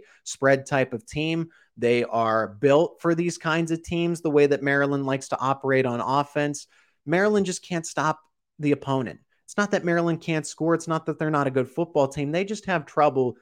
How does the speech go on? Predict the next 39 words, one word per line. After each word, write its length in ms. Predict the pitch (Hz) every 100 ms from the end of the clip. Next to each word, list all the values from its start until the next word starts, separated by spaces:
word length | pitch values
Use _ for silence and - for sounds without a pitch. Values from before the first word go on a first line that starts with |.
| _ -
stopping 560 | - 135 139 139 123
better 260 | 117 113 107
teams. 560 | - 139 107 - - _ _ _ -
Uh, 140 | 110
if 160 | 131 131
there 140 | 131
is 280 | 143 175 160
inclement 480 | 165 165 160 160 143
weather, 280 | 147 147 143
I 80 |
think 180 | 147 156
that 160 | 143 131
benefits 480 | 143 135 143 135 -
the 80 |
Nittany 320 | 127 127 127 123
Lions 400 | 123 127 131 -
all 260 | 123 123
the 120 | 113
more. 440 | 107 120 123 127 113
I 80 | 120
think 220 | 131 127
the 80 | 117
score 320 | - 120 120
would 140 | 113
be 100 | 120
much 320 | 117 127 -
more 180 | 135 123
out 120 | 120
of 120 | 117 113
reach, 280 | 120 120
especially 520 | 117 - 113 - 113 107
if 120 | 117
Maryland 420 | 113 113 113 113
can't 240 | 117 113
get 140 | - 117
any 180 | 117 113
footing 380 | - 117 113
on 120 | 101 101
offense. 540 | 110 113 120 117